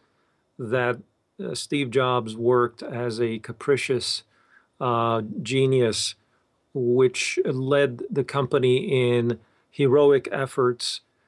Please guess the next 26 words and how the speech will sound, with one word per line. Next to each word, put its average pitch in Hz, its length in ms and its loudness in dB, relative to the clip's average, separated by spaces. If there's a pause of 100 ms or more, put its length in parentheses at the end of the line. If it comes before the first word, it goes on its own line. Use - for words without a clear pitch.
(260)
to, 123 560 2
to - 180 -8
solve 131 800 2
unsolvable 131 680 0
problems 120 720 0
and, 120 540 -2
and 123 260 -4
do 127 160 -2
so 120 360 2
through, 120 480 0
through 120 400 0
the 120 100 -2
magic 123 640 0
of, 117 580 -4
um, 113 480 -4 (500)
uh, 113 480 2 (140)
serendipity 120 1080 4
and, 113 580 -4
and 117 320 -2
effort 117 480 0
and 110 160 -2
talent 120 540 0
and, 110 320 -4
and 110 280 -4
everything 113 420 0
else. 107 240 -4